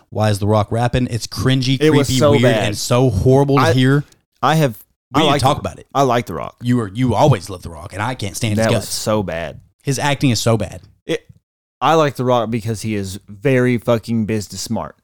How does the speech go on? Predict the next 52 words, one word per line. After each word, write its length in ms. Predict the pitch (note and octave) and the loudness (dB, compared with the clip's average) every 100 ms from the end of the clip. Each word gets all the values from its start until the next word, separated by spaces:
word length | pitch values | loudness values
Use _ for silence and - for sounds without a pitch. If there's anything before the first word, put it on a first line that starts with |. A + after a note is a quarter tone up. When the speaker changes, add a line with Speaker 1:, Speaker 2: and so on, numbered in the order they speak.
| _ | _
Speaker 2:
Like, 160 | A#2 G2+ | -8 -4
he, 180 | A2+ C#3 | -2 0
he 220 | B2 C3+ | 2 4
is 120 | B2 | 2
not 280 | A2+ B2+ D3 | 0 -4 -4
concerned 320 | C3+ B2 C3 | -6 -2 -2
with 100 | A#2 | -2
how 140 | A#2 A#2+ | -2 -2
it 80 | |
comes 240 | C3 A#2+ A2 | -2 -2 0
off 180 | A#2+ B2 | 0 0
out 60 | A2+ | 0
of 40 | |
Speaker 1:
He 60 | C3+ | 2
Speaker 2:
his 40 | |
Speaker 1:
was 140 | D#3 E3 | 4 4
in 80 | |
Speaker 2:
mouth. 60 | E3 | 2
Speaker 1:
Arkansas 240 | F#3 D#3 | 2 2
not 120 | C#3+ C#3 | 0 0
too 80 | D3+ | -4
long 180 | F3 | -4
ago 160 | C3 G#2 | -2 0
doing 160 | A2+ A2+ | 0 -2
some 120 | A2+ | 0
business 240 | A#2+ A2+ | 0 -2
at 80 | A#2 | -2
Walmart. 280 | B2+ G#2 - _ _ _ _ - | -2 -4 -12 _ _ _ _ -12
Speaker 2:
Which 360 | A#2 C3+ D3 | -2 0 0
would 160 | D3+ C#3 | 0 2
lead 140 | D#3 | 2
you 40 | D#3 | 2
to 40 | |
believe 420 | F3 D3+ A#2+ A2 - _ _ _ _ | 2 2 2 -2 -12 _ _ _ _
Speaker 1:
Smart 200 | C3+ C#3 | 0 0
man. 180 | G#2 B2 | 0 -4
Speaker 2:
very 220 | C3 B2+ B2 | 0 0 2
business 280 | B2+ A#2 | 0 0
savvy. 240 | A2+ G2+ G#2 | -2 -4 -2
Same 240 | - D3 | 0 2
reason 200 | D3 C#3 | 2 2
he 40 | C#3 | 0
makes 220 | C#3 - | 0 -2
these 240 | B2+ A2 - _ _ _ _ _ | -4 -4 -10 _ _ _ _ _
bad 320 | B2 D3 D#3+ C#3+ | 0 2 2 2
movies 500 | D#3+ B2 A#2 A2+ - _ _ _ | 2 2 0 -2 -10 _ _ _
and 120 | C3 B2+ | -2 0
they 80 | |
make 220 | B2 B2+ A#2 | 2 0 2
billions 340 | B2+ B2+ A2+ | 2 2 0
in 60 | A2+ | -2
China, 320 | G2+ D#2 | -2 -6